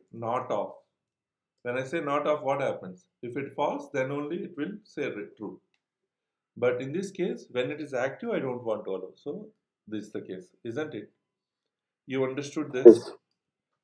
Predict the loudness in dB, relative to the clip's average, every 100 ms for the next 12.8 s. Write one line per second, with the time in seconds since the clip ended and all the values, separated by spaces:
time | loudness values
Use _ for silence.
0 | _ -2 -2 -2 -2 -2 0 -2 -2 0
1 | 0 0 -2 -2 -4 -4 -6 -6 -6 -2
2 | 0 -2 -4 -6 -6 -6 -6 -8 -8 -6
3 | -6 -8 -8 -6 -4 -6 -4 -4 -4 -8
4 | -12 -18 _ -6 -4 0 -2 -2 -8 -10
5 | -12 -6 -2 -2 -2 -6 -8 -10 -18 _
6 | _ -12 -8 -6 -4 -4 -2 -2 -2 -2
7 | -4 -6 -8 -6 -6 -6 -4 -4 -6 -6
8 | -6 -6 -10 -14 -16 -20 -20 -20 _ _
9 | _ _ -6 -6 -10 _ _ _ -4 -2
10 | -2 0 2 2 -2 -2 -2 -2 -6 -10
11 | -8 -6 -4 -4 -4 -8 -8 -8 -6 -4
12 | -4 -4 -4 -6 -8 -8 -8